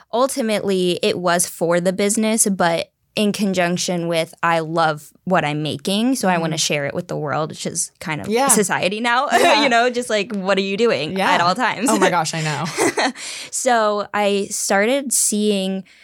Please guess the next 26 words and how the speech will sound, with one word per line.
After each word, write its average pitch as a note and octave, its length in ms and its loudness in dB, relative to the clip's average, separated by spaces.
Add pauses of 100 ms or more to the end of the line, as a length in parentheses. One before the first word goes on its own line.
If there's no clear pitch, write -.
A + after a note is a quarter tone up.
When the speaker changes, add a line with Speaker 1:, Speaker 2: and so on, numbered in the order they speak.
Speaker 1:
some G3+ 220 0
traction F3+ 680 -2
really G3+ 300 0
soon E3+ 560 -2
after D#3 280 -6
posting E3+ 420 -4
because E3 440 -4 (100)
people C4+ 360 -4
wanna F3+ 280 2
see D#3 540 -4 (100)
authenticity. D3 840 -8
They G#3+ 180 2
Speaker 2:
Mm-hmm. D#3+ 80 2
Speaker 1:
wanna G3 240 0
be C4+ 140 0
along E3+ 360 2
with F3+ 140 -6
the E3+ 100 -4
journey. D#3+ 520 -6
So - 160 0
Speaker 2:
Mm-hmm. F#3 300 2
Speaker 1:
it G3 60 -2
was G3 140 -2
a G3 60 -2
new F#3+ 200 -2
business. E3+ 600 -2